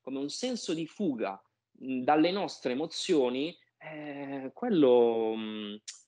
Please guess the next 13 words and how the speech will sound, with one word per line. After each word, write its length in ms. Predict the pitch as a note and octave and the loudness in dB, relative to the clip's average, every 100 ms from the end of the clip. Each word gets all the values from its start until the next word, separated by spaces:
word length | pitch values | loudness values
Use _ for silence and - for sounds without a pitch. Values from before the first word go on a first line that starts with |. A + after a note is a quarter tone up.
| _ _ - - - - - | _ _ -20 -16 -14 -12 -4
non 180 | G3 | 2
è 60 | C#4+ | 2
sano, 560 | - G3 E3+ G2+ G2+ - | 2 2 4 4 0 -6
non 160 | B2+ D#3 | -2 2
è, 180 | E3+ | 2
non 160 | D#3 F3 | 2 -2
è 40 | |
salutare, 500 | F#3+ G3+ A#3 - - | -4 -4 -2 0 0
proprio 200 | G3 D#3 | 0 -4
perché 260 | A2 A2 B2 | -6 -8 -6
comunque 300 | C3 E3 B2 | -6 -6 -10
stiamo 360 | - - C#3+ C3+ | -8 -4 -2 0
evitando 960 | C3+ B2+ A#2+ C#3+ F3 G#3 G#3 G#3+ G#3+ | 0 -2 0 0 0 -2 0 -2 -2